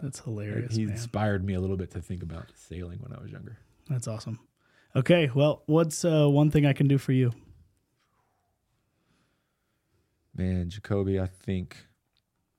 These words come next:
Speaker 2: keep doing what you're doing. I mean, that sounds cliche, but to, to keep encouraging and inspiring people to, with this concept of Avada for sure. And then, brother, love Haley well.
Speaker 1: Yeah, man.
Speaker 2: Love her well,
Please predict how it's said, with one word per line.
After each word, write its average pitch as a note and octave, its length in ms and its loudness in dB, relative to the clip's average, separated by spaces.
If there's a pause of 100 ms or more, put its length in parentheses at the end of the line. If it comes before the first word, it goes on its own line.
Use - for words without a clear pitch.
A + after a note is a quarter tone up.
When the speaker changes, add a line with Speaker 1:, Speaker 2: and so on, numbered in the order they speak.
(640)
Speaker 2:
keep A#2+ 320 -4
doing A2+ 220 -2
what G#2 120 -4
you're F#2 120 -4
doing. F#2 480 0
I F#2 60 -4
mean, F#2+ 140 -4
that F2+ 120 -6
sounds F#2 240 -6
cliche, F2+ 540 -4
but F#2 380 -8
to, F#2+ 280 -6 (320)
to G2+ 140 -6
keep G2+ 320 -8
encouraging F2+ 600 -6
and F2 80 -6
inspiring F2+ 960 -8
people G2+ 480 -10 (220)
to, F#2 340 -12 (840)
with A2+ 180 -6
this G2 180 -4
concept F#2 420 -6
of F2 100 -6
Avada F2+ 440 -6
for - 120 -10
sure. F#2 420 -8 (120)
And F2 160 -10
then, F2 300 -8
brother, F2+ 340 -6 (160)
love F#2 580 -4 (160)
Haley E2 580 -8
well. E2+ 520 -12 (180)
Speaker 1:
Yeah, A#2 140 0
man. A2 240 -4
Speaker 2:
Love E2+ 340 -8 (120)
her D2 120 -18
well, - 300 -20